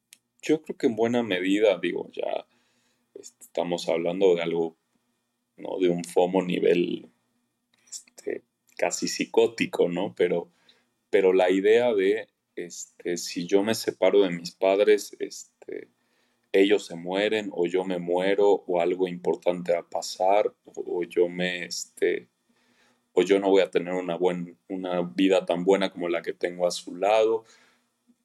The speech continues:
Digamos, en, en México eso pasa muchísimo, ¿no? O sea, la gente no se separa de los padres. Eh,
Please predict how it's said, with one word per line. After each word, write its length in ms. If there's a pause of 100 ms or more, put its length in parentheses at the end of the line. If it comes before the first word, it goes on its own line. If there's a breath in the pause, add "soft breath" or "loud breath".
Digamos, 340
en, 280
en 200
México 400
eso 160
pasa 240
muchísimo, 840 (280)
¿no? 200
O 40
sea, 160
la 100
gente 300
no 100
se 140
separa 600 (380)
de 140
los 200
padres. 640 (1000)
Eh, 460